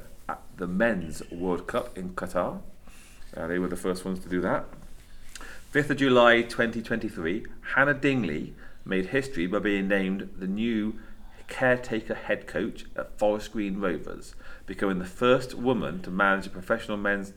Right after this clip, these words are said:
team in England. Um, she joined the club in twenty nineteen and was the academy manager, and was the only woman in charge of a men's English Football League academy. And in her time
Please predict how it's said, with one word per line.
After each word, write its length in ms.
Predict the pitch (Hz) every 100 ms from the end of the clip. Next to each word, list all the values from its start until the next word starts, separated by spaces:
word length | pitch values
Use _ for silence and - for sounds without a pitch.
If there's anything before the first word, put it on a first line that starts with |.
| -
team 300 | - 78 85
in 160 | - 82
England. 420 | 82 76 92 131 - - - - - - - - -
Um, 280 | 90 92
she 120 | 92 95
joined 220 | 139 147
the 60 |
club 260 | 127 135 117
in 140 | 113
twenty 200 | 104 73 101
nineteen 540 | 98 95 87 87 82 -
and 220 | 92 92
was 260 | 95 92 - -
the 100 | -
academy 420 | 87 - 123 110 90
manager, 560 | 87 87 80 101 127 -
and 100 | 92
was 140 | 87
the 120 | 76 -
only 300 | 127 131 127
woman 380 | 123 98 92
in 200 | 92 87 -
charge 320 | 95 92 92
of 60 |
a 60 | 87
men's 480 | 87 101 101 98 98 -
English 380 | 98 95 98
Football 280 | - 95 95
League 340 | 92 85 80 -
academy. 560 | - - 80 80 101 135 - - - - - -
And 180 | - -
in 120 | 117
her 80 | 107
time 400 | - 127 123